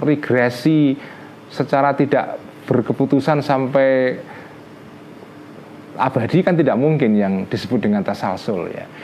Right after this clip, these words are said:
Pasti harus berhenti. Nah, siapa penggerak utama itu? Al-muharrikul awal atau prima causa apa? Atau prime mover ya. Penggerak awal yang menyebabkan semua ini bergerak.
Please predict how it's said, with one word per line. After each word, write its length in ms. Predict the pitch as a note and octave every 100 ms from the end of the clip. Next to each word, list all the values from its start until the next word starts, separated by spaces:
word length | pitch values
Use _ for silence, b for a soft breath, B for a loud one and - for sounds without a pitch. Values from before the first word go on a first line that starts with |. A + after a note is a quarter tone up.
| B -
Pasti 340 | B2+ A#2+ F3
harus 240 | C#3 C3+
berhenti. 480 | - A2 C3+ C#3 G2 D#2+
Nah, 160 | A2+ A#2
siapa 480 | - F3 F3 D#3+
penggerak 560 | - C3+ G#2+ A#2 C3 D3+
utama 480 | C3 C#3+ A#2 A#2 A2
itu? 400 | C3 C3 G2+ F#2 G#2
Al-muharrikul 880 | A2 A2 G#2+ D3+ C3+ B2+ B2 B2+
awal 480 | A#2 B2+ C3 A#2 G#2
atau 320 | G#2 - G2+ B B B -
prima 480 | - B2+ B2+ B2 A#2+
causa 640 | - C3 B2 - A2+ F2 F2+
apa? 240 | F2+ A#2+ D3 -
Atau 640 | F#2 G2+ G2 F#2+ F#2 - B -
prime 320 | - B2+ C3 C3
mover 460 | C3 C3 - A2+
ya. 320 | E2 D#2+ - - B B - -
Penggerak 640 | A#2+ G#2+ A#2 B2 - -
awal 720 | - A#2+ C#3 D3 A#2 F2 -
yang 240 | A#2 A2+ A2
menyebabkan 640 | A#2 A#2 A#2 F#2 A#2+ A#2
semua 480 | A2 A#2+ A#2+ A#2 A#2
ini 160 | A#2+
bergerak. 560 | A2 G#2+ - G2 E2+ F2